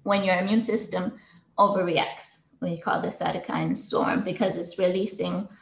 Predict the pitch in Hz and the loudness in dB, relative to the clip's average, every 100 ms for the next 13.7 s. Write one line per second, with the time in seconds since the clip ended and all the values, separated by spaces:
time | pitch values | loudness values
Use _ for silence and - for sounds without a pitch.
0 | - - _ - 156 - - 208 - - | -20 -20 _ 0 0 0 0 -2 -4 -12
1 | - - 175 170 180 190 208 214 208 190 | -6 0 4 4 4 4 4 4 4 4
2 | 180 165 165 175 170 - 262 - - _ | 2 0 0 -2 -4 -2 -2 -2 -8 _
3 | _ _ - - 202 190 190 180 - - | _ _ -8 -2 -2 -2 -4 -6 -6 -4
4 | 160 - - - - 170 - 175 160 156 | -2 -4 -4 -4 -2 -4 0 2 2 0
5 | - 202 160 - - 196 185 160 160 160 | -2 -4 -4 -4 -4 -2 -2 -2 -2 -4
6 | - - - _ _ _ _ _ _ _ | -4 -6 -8 _ _ _ _ _ _ _
7 | _ _ - - - - - - 196 190 | _ _ -20 -20 -20 -20 -20 -4 2 4
8 | 170 185 208 233 233 180 175 175 214 - | 4 4 4 4 4 4 2 2 0 -2
9 | - - 175 - 180 - 214 202 208 208 | -10 -4 -2 0 -2 0 2 4 4 2
10 | 262 - - - - 233 196 - 135 - | 0 -4 -6 -8 2 6 6 4 -2 -6
11 | - _ _ - 208 196 175 175 208 190 | -10 _ _ -4 2 4 4 2 0 2
12 | 202 214 202 202 202 196 254 - - - | 2 4 0 0 0 2 0 0 -8 -8
13 | 185 190 - 190 175 175 | -6 -4 -4 0 0 0